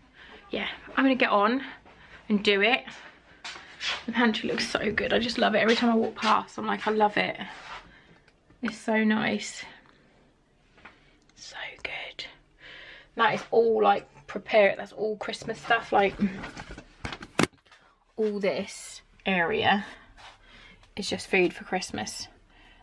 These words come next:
and Boxing Day and stuff. So yeah, there's lots there. Got some of these,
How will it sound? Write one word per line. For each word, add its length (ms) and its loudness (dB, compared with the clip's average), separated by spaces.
and 120 0
Boxing 380 0
Day 180 -2
and 100 -8
stuff. 320 -10
So 100 -4
yeah, 260 -6
there's 200 -2
lots 300 -4
there. 200 -6
Got 140 -10
some 140 2
of 40 4
these, 160 2